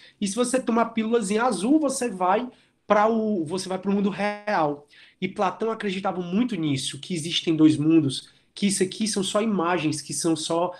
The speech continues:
as cópias imperfeitas. Então, esse computador, o cachorro, eu, você,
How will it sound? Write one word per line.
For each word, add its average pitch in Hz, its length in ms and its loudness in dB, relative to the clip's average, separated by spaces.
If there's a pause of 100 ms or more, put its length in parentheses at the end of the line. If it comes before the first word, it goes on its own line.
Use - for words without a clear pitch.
(160)
as 180 180 2
cópias 196 520 2
imperfeitas. 220 880 2 (220)
Então, 190 180 8
esse 208 160 4
computador, 180 1200 0 (180)
o 165 680 4
cachorro, 170 920 4 (220)
eu, 185 320 8
você, 165 840 0